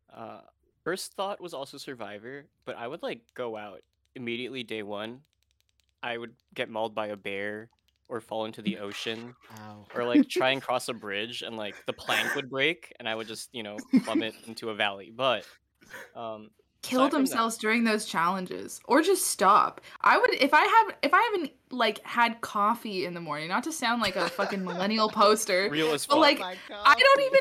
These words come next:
Speaker 3: I don't even want to go get a coffee. I haven't had coffee in my house for the last, like, four days, and the whole idea of having to walk somewhere else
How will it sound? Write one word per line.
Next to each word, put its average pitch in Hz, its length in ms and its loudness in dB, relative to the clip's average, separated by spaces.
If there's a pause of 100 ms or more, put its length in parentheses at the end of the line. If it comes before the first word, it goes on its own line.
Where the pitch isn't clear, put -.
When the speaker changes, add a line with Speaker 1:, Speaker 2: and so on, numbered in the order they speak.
(160)
Speaker 3:
I 262 120 8
don't 427 240 4
even 427 240 -2
want 294 260 4
to 330 120 -4
go 220 600 0 (160)
get 208 280 2 (160)
a 233 80 4
coffee. 214 760 -2 (100)
I 220 120 6
haven't 311 240 2
had 330 140 2
coffee 226 400 2
in 220 80 -4
my 185 140 -2
house 180 500 -6
for - 100 -8
the 202 100 2
last, 185 320 4
like, 196 160 -4
four 196 360 -4
days, 190 520 -4
and 220 200 -2
the 214 80 2
whole 233 260 0
idea 196 440 2
of 190 60 -4
having 185 280 2
to 180 100 -2
walk 165 480 4
somewhere 208 720 2
else 175 540 2